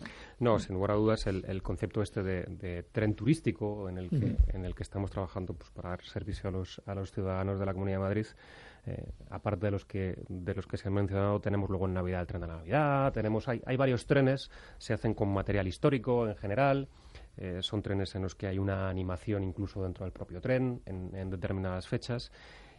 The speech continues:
Speaker 2: y que en el, las rutas que hacen y sobre todo en el destino permiten una dinamización de esa ciudad, un componente turístico, un valor añadido por el hecho de ir en
Speaker 1: Porque
Speaker 2: tren.
Speaker 1: dais también descuentos, por ejemplo,
Speaker 2: Por
Speaker 1: para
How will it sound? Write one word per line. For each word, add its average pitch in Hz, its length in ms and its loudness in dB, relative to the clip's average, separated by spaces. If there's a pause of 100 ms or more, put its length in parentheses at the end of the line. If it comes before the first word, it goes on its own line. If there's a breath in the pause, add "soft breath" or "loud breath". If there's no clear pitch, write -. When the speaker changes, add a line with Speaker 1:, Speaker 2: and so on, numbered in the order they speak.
(140 loud breath)
Speaker 2:
y 98 60 -2
que 95 260 -2
en 92 120 2
el, 87 180 -2
las 87 160 -4 (140)
rutas 104 580 -2
que 107 140 0
hacen 101 400 -2
y 110 80 -4
sobre 95 260 -2
todo 104 300 2
en 107 60 2
el 101 100 0
destino 113 400 0
permiten 90 600 -4
una 98 360 -2 (160)
dinamización 95 920 -2
de 95 160 -2
esa 101 160 -8
ciudad, 110 560 -2
un 101 80 -4
componente 95 460 -4
turístico, 104 800 -2
un 98 240 -4
valor 95 220 0
añadido 95 460 0
por 92 140 -8
el 92 80 -6
hecho 95 220 -8
de 92 60 -6
ir 92 80 -4
en 95 80 -2
Speaker 1:
Porque 98 180 -4
Speaker 2:
tren. - 60 4
Speaker 1:
dais 160 120 -4
también 160 320 -8
descuentos, 156 600 -4
por 147 80 -6
ejemplo, 151 240 -6
Speaker 2:
Por 143 100 2
Speaker 1:
para 143 60 2